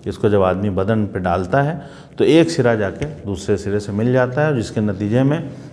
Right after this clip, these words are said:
पूरा बदन उसका ढक जाता है। यानी कुरान बदन के पर्दे के बारे में भी इस तरह से हुक्म दे रहा है कि, अ, मुख्तलिफ, अ,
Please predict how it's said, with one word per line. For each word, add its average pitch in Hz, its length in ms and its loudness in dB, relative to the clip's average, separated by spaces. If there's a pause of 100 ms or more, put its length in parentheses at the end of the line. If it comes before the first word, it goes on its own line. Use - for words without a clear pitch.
(120)
पूरा 143 220 6
बदन 135 400 2
उसका 131 260 -2
ढक 104 260 -2
जाता 87 400 -6
है। 80 140 -8
यानी 117 180 2
कुरान 117 480 2
बदन 120 300 0
के 117 100 -2
पर्दे 95 360 -4
के 92 80 -6
बारे 90 240 -6
में 95 180 -8
भी 143 140 -6
इस - 160 -12
तरह 92 160 -8
से 92 100 -8
हुक्म 87 280 -8
दे 90 120 -8
रहा 95 240 -4
है 131 120 -2 (640)
कि, 110 160 0 (760)
अ, 95 160 -10
मुख्तलिफ, 98 600 -2
अ, - 320 -16